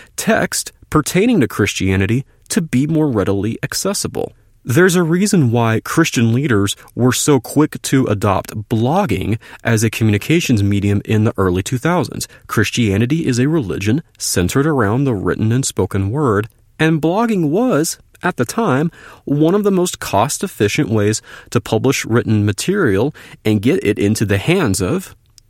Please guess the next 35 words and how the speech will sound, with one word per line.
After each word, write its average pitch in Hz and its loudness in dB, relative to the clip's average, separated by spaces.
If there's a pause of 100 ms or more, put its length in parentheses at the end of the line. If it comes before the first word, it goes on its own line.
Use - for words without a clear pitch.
(100)
or 92 2
more 101 -2
accurately 92 0
on 87 -2
the 87 -2
screens 131 -2
of, 92 0 (500)
people 165 0
without 151 0
the 185 -2
financial 131 0
obstacles 117 0
of - -8
publishing 139 -2
and 156 0
buying 87 0
physical 90 -8
books. - -6 (440)
And 160 2
speaking 226 2
of 98 -4
books, 170 0 (260)
the 113 0
ebook 180 2
industry 110 0
exploded 113 0
because 123 0 (240)
you 151 -2
could 127 -2 (120)
buy 190 2
books 104 0
for 135 2
significantly 123 0
cheaper 104 -2
cost 151 -2